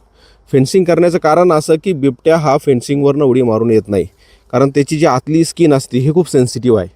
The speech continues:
त्याला ती भीती असते की आपला जो शरीराचा भाग आहे हा फाटू शकतो, तर त्याच्यामुळं तो त्याच्यावर उडी मारत नाही. तर या सगळ्या गोष्टीचा अभ्यास करून आम्ही सहा महिन्यापूर्वीच तार कंपाऊंड केलं, केलं.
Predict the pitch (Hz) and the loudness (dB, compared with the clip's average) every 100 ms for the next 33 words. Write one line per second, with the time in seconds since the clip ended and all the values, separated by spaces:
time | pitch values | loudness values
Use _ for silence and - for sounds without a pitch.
0 | _ _ _ _ _ _ 131 139 156 165 | _ _ _ _ _ _ -2 0 0 0
1 | 147 160 156 - 160 156 131 151 151 147 | 0 0 -2 -2 -2 -2 0 0 2 2
2 | 123 135 143 127 127 131 131 117 123 123 | 2 0 -2 0 2 2 0 -2 -2 0
3 | 135 - 135 135 135 107 - 85 - - | -2 -4 -4 -2 -2 -4 -6 -10 -14 -20
4 | - - - 139 139 170 165 170 170 170 | -20 -20 -8 -2 0 2 2 2 0 0
5 | 165 185 151 156 147 120 113 101 101 - | 0 2 2 4 4 2 0 -2 -8 -12
6 | - - - 175 185 - 196 208 220 226 | -18 -20 -4 0 0 2 2 2 0 0
7 | 208 196 175 208 - 208 208 185 196 208 | 0 0 0 0 2 2 2 2 0 0
8 | 226 - - - - 190 202 190 190 180 | -2 -10 -20 -8 -2 0 2 2 2 2
9 | 175 190 - 156 147 156 165 156 147 139 | 2 0 0 -2 0 -2 0 -2 0 0
10 | 143 135 127 143 147 | 0 0 -2 0 0